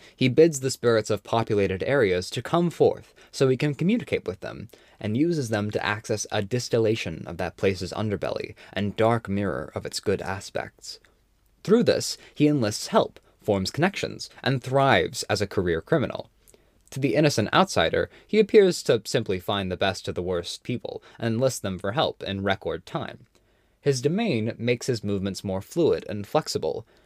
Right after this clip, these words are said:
He has a means of accessing it, and with the right key and the right knock, any door without an active claim on it that isn't being watched can be an entry point to his place of power, or an egress.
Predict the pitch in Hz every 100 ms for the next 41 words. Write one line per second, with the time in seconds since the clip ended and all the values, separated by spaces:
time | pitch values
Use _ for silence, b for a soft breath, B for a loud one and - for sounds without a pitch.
0 | b - 127 117 107 101 101 107 87 -
1 | 95 92 123 180 b b 139 151 160 -
2 | 131 123 - - 107 - 156 139 123 131
3 | 117 90 135 - b b _ 165 196 131
4 | 110 107 107 104 - 101 92 - 92 -
5 | 165 139 98 87 87 104 104 78 98 92
6 | 90 90 120 98 - - - 98 92 95
7 | - - 117 123 104 - 78 - - 82
8 | - - 80 - - 160 143 - - -
9 | _ - 170 120 - - - 95 104 117
10 | - - -